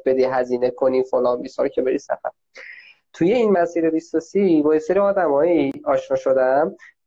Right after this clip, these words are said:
که خوشبختانه چند تاشون هم لطف کردن پذیرفتن بیان و توی برنامهٔ ما باشن و تجربه‌شون رو به اشتراک بذارن که آروم آروم یه سری جرقه خورد.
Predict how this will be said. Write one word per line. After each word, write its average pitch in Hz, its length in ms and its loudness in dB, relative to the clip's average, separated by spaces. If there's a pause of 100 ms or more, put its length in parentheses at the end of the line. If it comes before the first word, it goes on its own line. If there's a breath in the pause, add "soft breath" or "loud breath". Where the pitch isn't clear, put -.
که 143 120 -2
خوشبختانه 143 520 -2
چند 151 240 -4
تاشون 165 260 -2
هم 170 120 2
لطف 151 200 0
کردن 160 240 0
پذیرفتن 151 680 0
بیان 143 420 0
و 139 160 -2
توی 135 180 -6
برنامهٔ 135 360 0
ما 127 140 2
باشن 131 240 0
و 131 100 2
تجربه‌شون 127 460 -2
رو 131 60 -2
به - 20 -2
اشتراک 135 260 -6
بذارن 135 260 0
که 175 100 -4
آروم 180 280 2
آروم 165 180 2
یه 139 60 -2
سری 175 220 -18
جرقه 175 500 -2
خورد. 120 260 -4